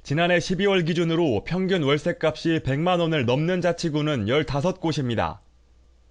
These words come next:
월세가 가장 비싼 곳은 강남구로 이백사십칠만 원을 기록했습니다.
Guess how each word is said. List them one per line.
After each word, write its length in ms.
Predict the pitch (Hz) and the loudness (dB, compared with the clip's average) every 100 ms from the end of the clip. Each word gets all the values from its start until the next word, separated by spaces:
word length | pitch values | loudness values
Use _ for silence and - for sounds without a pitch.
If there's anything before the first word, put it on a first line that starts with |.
| _ _ | _ _
월세가 400 | 120 156 180 170 | -2 0 2 0
가장 340 | 170 147 185 180 | 2 0 0 -2
비싼 360 | 151 143 185 | -4 -2 -2
곳은 340 | 165 151 175 143 | 0 0 0 -2
강남구로 760 | - 143 185 180 151 127 87 - | -2 0 0 0 0 0 -2 -2
이백사십칠만 1000 | 113 175 - 165 175 - 196 208 214 | -2 -2 -2 -4 -4 -4 -2 2 2
원을 280 | 190 165 131 | 2 2 0
기록했습니다. 840 | 107 165 160 156 - 127 104 78 | 0 0 0 -4 -4 -2 -2 -2